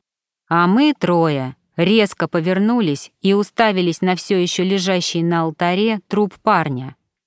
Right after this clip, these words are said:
изо рта которого вылетело облако белого пара.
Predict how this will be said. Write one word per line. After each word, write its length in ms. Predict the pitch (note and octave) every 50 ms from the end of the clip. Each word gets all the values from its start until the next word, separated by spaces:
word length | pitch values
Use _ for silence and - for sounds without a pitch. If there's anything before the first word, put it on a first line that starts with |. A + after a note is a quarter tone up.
| _ _ _ _ _ _
изо 360 | D#3 D#3+ E3 D3+ E3 F3+ F3+
рта 300 | F3+ D#3+ - F#3+ F#3 F3
которого 840 | - - D#3 D3+ - _ G#3 G#3+ A#3 A#3 G#3 F3 D3+ C#3 C#3 B2+ B2 - _ _ _ _ _
вылетело 680 | F3 F3 F#3+ A3 G#3+ F#3+ F3+ F3 - G3+ F3+ F3 F3+ -
облако 500 | - A3 A#3+ A#3 F3+ D#3+ D#3 - - E3
белого 440 | D#3+ E3+ G3+ G3 F#3+ F#3+ F3 F#3 F#3+
пара. 500 | - _ F#3 E3 D3 C#3 C3+ B2 B2 B2+